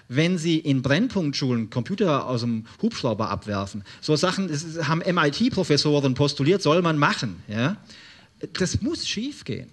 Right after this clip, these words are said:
Ja, das kann gar nicht gut gehen. Und das wissen wir heute aufgrund der Studien. Also noch einmal, wir, wir haben die Daten, wir haben den Wirkungsmechanismus, denken Sie an Verarbeitungstiefe. Ähm, wir haben, ich zeige Ihnen gleich noch ein schönes Science-Paper dazu, ähm, was vor kurzem rausgekommen ist, was in die, was in die gleiche Richtung hindeutet.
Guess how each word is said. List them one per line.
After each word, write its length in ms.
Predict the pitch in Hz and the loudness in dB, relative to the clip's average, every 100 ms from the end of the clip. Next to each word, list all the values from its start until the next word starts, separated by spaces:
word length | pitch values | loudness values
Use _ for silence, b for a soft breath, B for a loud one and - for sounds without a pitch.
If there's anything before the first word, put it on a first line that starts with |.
| - | -16
Ja, 160 | - 156 | -12 -8
das 220 | 190 - | -8 -6
kann 340 | 160 208 330 311 | 0 0 0 -2
gar 180 | 123 | -2
nicht 200 | 98 92 - | -4 -8 -10
gut 220 | 104 - | -12 -8
gehen. 140 | 110 | -8
Und 100 | 113 | -4
das 200 | 110 - | -4 -2
wissen 320 | 143 269 294 | -2 -2 -2
wir 140 | 214 170 | 0 0
heute 240 | 143 143 | 0 -2
aufgrund 380 | 120 - 151 151 | -4 -4 -6 -4
der 80 | 123 | -6
Studien. 420 | - - 302 208 | -6 -8 -6 -4
Also 160 | 113 135 | -4 -4
noch 120 | 165 | -4
einmal, 200 | 175 135 | -2 -2
wir, 180 | 131 117 | -2 -2
wir 160 | 151 | -2
haben 160 | 147 156 | -2 -6
die 200 | 123 107 | -8 -6
Daten, 500 | 113 127 226 262 247 | -6 -6 -8 -6 -4
wir 100 | 165 | -2
haben 100 | 127 | -2
den 160 | 117 | -2
Wirkungsmechanismus, 1000 | 117 175 214 196 190 185 180 208 208 208 | 0 0 -2 -4 -4 -2 -2 -2 -4 -6
denken 200 | - 131 | -4 -2
Sie 60 | 139 | -2
an 60 | 123 | -4
Verarbeitungstiefe. 800 | 123 135 170 180 - 196 220 220 B B B B | -4 -2 -4 -6 -8 -8 -8 -10 B B B B
Ähm, 300 | 160 165 170 B B - | 0 0 0 B B -2
wir 120 | 160 | 2
haben, 220 | 165 175 B - | 2 0 B -12
ich 100 | - | -4
zeige 160 | 160 | -2
Ihnen 60 | 151 | 2
gleich 160 | 151 | 2
noch 60 | 143 | 2
ein 60 | 135 | 0
schönes 200 | 135 131 | 0 0
Science-Paper 560 | 147 170 - 185 185 | 0 0 0 0 0
dazu, 320 | 180 180 175 170 - _ _ _ _ - - | -2 -2 -2 -4 -12 _ _ _ _ -14 -4
ähm, 100 | 131 | -2
was 120 | 123 | -2
vor 140 | 131 | -2
kurzem 260 | - 175 180 | -2 -2 0
rausgekommen 480 | 151 147 139 139 123 | 0 -2 -4 -2 -2
ist, 80 | 120 | -4
was 80 | |
in 120 | 110 110 | -8 -6
die, 100 | 120 | -6
was 120 | 120 | -4
in 80 | 123 | -4
die 60 | |
gleiche 320 | 127 151 208 | 0 0 0
Richtung 240 | 196 - 170 | -2 -2 -4
hindeutet. 400 | 170 160 151 | -2 -4 -4